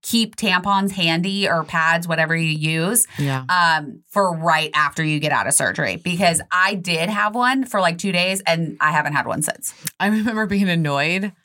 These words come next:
Speaker 2: because I was like, it was, like, the next week.
Speaker 1: Mm-hmm.
Speaker 2: And I was like, "What the fuck?" 'Cause, like, I was off schedule. It was, like, a we-, it was,
Speaker 1: Mm.
Speaker 2: it was a week early.
Speaker 1: Mm.
Speaker 2: And I was like, "I don't wanna deal with fucking a,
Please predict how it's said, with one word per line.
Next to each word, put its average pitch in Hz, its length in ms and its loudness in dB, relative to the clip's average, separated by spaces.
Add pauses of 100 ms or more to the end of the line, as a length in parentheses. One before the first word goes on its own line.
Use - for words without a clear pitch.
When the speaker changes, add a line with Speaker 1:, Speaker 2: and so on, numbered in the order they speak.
(240)
Speaker 2:
because 185 360 0
I 156 100 2
was 160 180 -2
like, 151 180 0
it - 60 -2
was, 180 100 0
like, 156 180 -2
the 170 80 -2
next 151 360 0
week. 151 460 -2 (100)
Speaker 1:
Mm-hmm. 190 460 4
Speaker 2:
And 202 140 0
I 202 100 4
was 196 80 -2
like, 190 180 -2
"What 294 260 2
the 113 80 0 (260)
fuck?" - 480 -2 (120)
'Cause, 208 240 -2
like, 190 380 2
I 175 120 4
was 165 120 0
off 151 160 2
schedule. 160 580 -2 (220)
It 165 60 0
was, 180 140 2
like, 175 100 2
a 170 80 4
we-, 165 160 2
it 165 80 2
was, 156 160 2
Speaker 1:
Mm. 147 120 2
Speaker 2:
it - 40 -2
was 135 120 -2
a 131 40 0
week 170 240 -2
early. 143 400 -2 (160)
Speaker 1:
Mm. 156 500 0
Speaker 2:
And 151 520 0
I 175 160 0
was 175 160 -2
like, 175 180 -4
"I 214 100 0
don't 262 100 -2
wanna 285 160 0
deal 220 400 -2
with 170 280 -2
fucking 170 320 -2
a, 135 200 -4